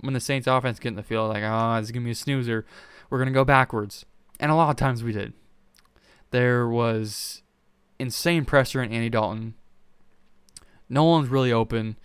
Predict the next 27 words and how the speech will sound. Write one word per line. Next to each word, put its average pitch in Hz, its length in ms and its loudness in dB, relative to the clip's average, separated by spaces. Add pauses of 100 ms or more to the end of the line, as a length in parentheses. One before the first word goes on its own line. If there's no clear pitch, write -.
(240)
And 117 120 -4
then 117 100 0
when 127 140 0
they 131 100 0
are 123 220 4
open, 117 240 -2
there's 113 180 -4
no 117 120 -2
time. 113 480 -4 (480)
Kamara's 135 360 2
trying 127 160 -2
to 123 60 0
find 123 280 0
a 107 40 -2
hole. 123 240 0
There's 120 220 -4
no 120 200 -2
holes. 117 520 -2 (720)
No 131 260 0
effort, 123 600 0
injuries. 120 680 -4 (220)
It's - 80 -12
exhausting. 107 600 -4 (1120)
We're 127 100 0
three 139 280 -2
and 135 100 -4
six, - 540 -4